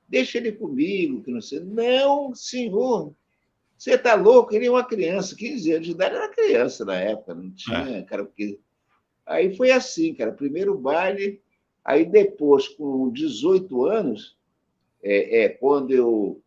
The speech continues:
Speaker 1: quando eu peguei a tal da bateria lá, é, a bateria lá do, do soldado do quartel, aí eu insistia pra ele pra deixar ela dar uma canja.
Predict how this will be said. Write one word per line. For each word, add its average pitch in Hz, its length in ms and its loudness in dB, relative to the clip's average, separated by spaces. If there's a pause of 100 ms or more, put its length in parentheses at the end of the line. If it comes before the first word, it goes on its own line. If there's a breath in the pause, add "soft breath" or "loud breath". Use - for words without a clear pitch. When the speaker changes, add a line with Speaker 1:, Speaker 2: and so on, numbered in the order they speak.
(760)
Speaker 1:
quando 120 160 0
eu 113 100 -6
peguei 117 240 0
a 113 100 2
tal 117 200 0
da 110 100 2
bateria 98 560 -2
lá, 87 460 -4 (100)
é, 78 480 -12 (680)
a 82 60 -18
bateria 101 560 -2
lá 90 160 -2
do, 85 360 -8
do 90 180 -14
soldado 98 500 -2
do 98 100 -8
quartel, 127 600 -6 (760)
aí 151 560 0 (160)
eu 143 100 -2
insistia - 680 0
pra 156 200 2
ele 139 140 2
pra 127 120 -6
deixar 120 260 -6
ela 113 120 -2
dar 113 80 -6
uma 101 140 -8
canja. 95 460 -12